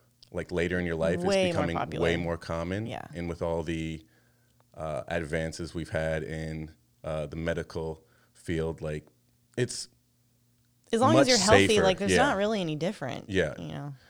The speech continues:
Speaker 1: Uh, and I think even with popping out, we want two kids.
Speaker 2: Mm-hmm.
Speaker 1: So even with popping out two kids, by the time you're, you know, thirty-five, thirty-six, being done with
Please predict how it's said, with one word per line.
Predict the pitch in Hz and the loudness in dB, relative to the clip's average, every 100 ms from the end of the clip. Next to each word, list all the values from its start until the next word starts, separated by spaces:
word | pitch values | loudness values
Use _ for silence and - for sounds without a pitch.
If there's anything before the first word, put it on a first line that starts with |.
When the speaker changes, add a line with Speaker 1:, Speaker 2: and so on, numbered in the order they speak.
| _ _ - | _ _ -4
Speaker 1:
Uh, | 85 80 80 - | -2 -2 -4 -8
and | 92 92 90 92 _ _ _ | -4 -4 -4 -8 _ _ _
I | - | -10
think | 90 113 117 - _ _ _ _ _ _ | -4 -4 -4 -10 _ _ _ _ _ _
even | 101 104 101 98 98 98 - _ _ _ - | -8 -4 -2 -2 -4 -10 -20 _ _ _ -4
with | 95 92 - _ - | -2 -2 -8 _ -4
popping | 101 104 98 | -2 -2 -4
out, | 98 | -2
we | 101 | -2
want | 95 - | -2 -4
two | - 104 | -6 -6
kids. | 101 - 78 98 202 | -4 -4 -4 -4 -8
Speaker 2:
Mm-hmm. | 196 190 185 196 196 | -10 -10 -10 -12 -14
Speaker 1:
So | - - | -10 -6
even | 92 92 | -4 -4
with | 90 | -4
popping | - 87 92 | -4 -4 -2
out | 87 87 - | -4 -4 -6
two | - 90 | -8 -8
kids, | - 92 92 - | -2 0 0 -4
by | - 85 | -4 -4
the | 82 | -4
time | - 85 85 82 | -6 -6 -6 -6
you're, | 82 80 76 - - | -4 -6 -8 -14 -12
you | 78 | -10
know, | 78 - _ _ _ _ | -10 -12 _ _ _ _
thirty-five, | 92 85 80 87 87 - | -2 -2 -2 -2 -2 -4
thirty-six, | 82 82 87 - | -8 -6 -8 -6
being | 82 78 | -8 -6
done | 87 85 85 85 - _ _ _ _ | -4 -4 -4 -8 -14 _ _ _ _
with | 82 80 - | -8 -8 -10